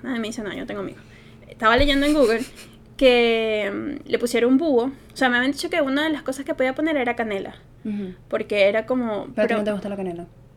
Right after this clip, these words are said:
Speaker 1: No, y aparte que a mí, yo odio la canela, ¿canela? Em, no sé, no sé si las puedo intoxicar con eso, entonces me da mucho miedo.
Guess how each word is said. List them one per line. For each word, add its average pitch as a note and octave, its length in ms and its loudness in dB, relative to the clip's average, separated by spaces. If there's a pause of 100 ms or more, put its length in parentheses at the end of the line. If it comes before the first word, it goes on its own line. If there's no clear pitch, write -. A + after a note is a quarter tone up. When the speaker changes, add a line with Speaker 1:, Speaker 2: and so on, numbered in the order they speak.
(160)
Speaker 1:
No, B3+ 160 0
y C4+ 60 0
aparte G3+ 300 -4
que G3 80 -8
a - 20 -6
mí, G#3 160 -6
yo A#3 180 -4
odio C#4 200 0
la C#4+ 80 -4
canela, A#3+ 420 -6
¿canela? D4 240 -4 (640)
Em, A3 840 -4 (600)
no A#3 140 -2
sé, D#4 240 2
no A#3+ 80 -2
sé B3 140 -8
si - 100 -4
las C4 120 -2
puedo A#3+ 120 -2
intoxicar A#3 440 -2
con A#3 140 -4
eso, A3 200 -8
entonces - 200 -10
me A3 120 -6
da G3+ 80 -8
mucho G3+ 200 -10
miedo. G3+ 220 -8